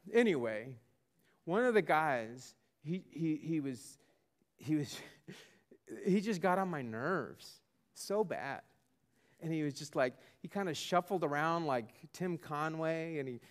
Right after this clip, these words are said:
just mealy-mouthed the way he spoke under his breath. He kinda mumbled everything, and it just, like, drove me crazy. And,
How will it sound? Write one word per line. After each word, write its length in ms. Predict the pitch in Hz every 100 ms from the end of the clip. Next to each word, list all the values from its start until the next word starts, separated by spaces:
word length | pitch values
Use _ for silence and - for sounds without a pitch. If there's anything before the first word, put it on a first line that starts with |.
| -
just 180 | - 156
mealy-mouthed 880 | 156 156 196 208 196 175 160 170 170
the 40 |
way 140 | 160 156
he 100 | 165
spoke 440 | - - 165 165
under 280 | 165 165 160
his 120 | 143
breath. 300 | 120 143 156
He 80 | 160
kinda 220 | 156 160
mumbled 500 | 139 139 165 170 160
everything, 400 | 160 160 160 170
and 80 | 139
it 40 |
just, 220 | 147 160 -
like, 280 | 127 117
drove 300 | - 160 170
me 180 | 165 131 -
crazy. 760 | - 139 165 226 156 92 80 - _ _ _ _ _ _ _ _ _
And, 440 | 160 160 156 151